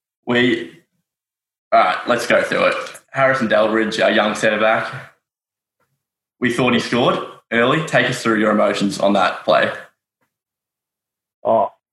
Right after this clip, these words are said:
Speaker 2: mate, I was <laughs> jumping out of my chair. Like,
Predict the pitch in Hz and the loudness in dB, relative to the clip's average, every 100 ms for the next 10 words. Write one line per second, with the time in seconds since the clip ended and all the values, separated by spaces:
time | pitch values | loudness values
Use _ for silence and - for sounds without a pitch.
0 | _ _ - 117 117 120 _ 120 123 120 | _ _ -2 2 2 0 _ 0 0 -2
1 | _ _ - - 143 143 135 127 117 117 | _ _ -6 -4 0 -2 0 2 2 0
2 | 117 - 120 135 123 101 113 104 | -2 -8 0 2 2 2 0 0